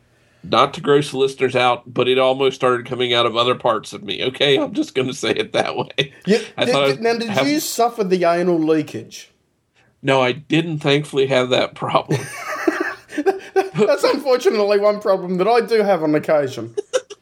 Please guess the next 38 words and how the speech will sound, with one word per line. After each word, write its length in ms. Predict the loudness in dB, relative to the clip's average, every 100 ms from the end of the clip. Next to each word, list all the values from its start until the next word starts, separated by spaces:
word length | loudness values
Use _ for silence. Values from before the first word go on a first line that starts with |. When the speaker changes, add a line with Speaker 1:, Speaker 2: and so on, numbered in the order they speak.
| _ -18
Speaker 2:
Especially, 380 | -4 -2 0 2
Speaker 1:
No, 80 |
that 160 | 2 2
problem. 240 | 2 0 -4 _
Speaker 2:
so 180 | -2 2
I, 160 | 2 2
I 180 | 2 2
eat 100 | 0
very 260 | 0 2 2
hot 200 | 2 0
and 160 | 0 -4
spicy 420 | -2 -2 0 -6
food. 280 | -4 -2 0
I 80 | 0
love 440 | 0 2 2 0
hot, 360 | -2 0 0 -2
spicy 480 | -2 2 2 0 -8
food. 400 | -2 0 -2 -8 -20 -20 -14 -2
And 140 | 0
it 260 | 0 -4 -4
tends 300 | 0 0 0
to 120 | -2
cause 420 | 0 0 2 0
that 280 | 0 0 0 -6
effect. 580 | -6 0 2 0 -4 -2
<laughs> 0 |
And 180 | 2
it's 220 | 2 0 2
like, 280 | 2 2 -6 -20 -12 0
yeah, 380 | 2 4 2 0 -6
mm, 380 | -4 -2 -4 -6 -2
sometimes 460 | 0 2 2 2
it's 480 | 0 -2 -8 -10 -2
not 320 | 2 0 -2
too 180 | -4 0
nice. 500 | 4 4 2 -4 -14 _ _ -20 _ _ _ _ 0
Speaker 1:
Well, 140 | 2
in, 240 | 4 0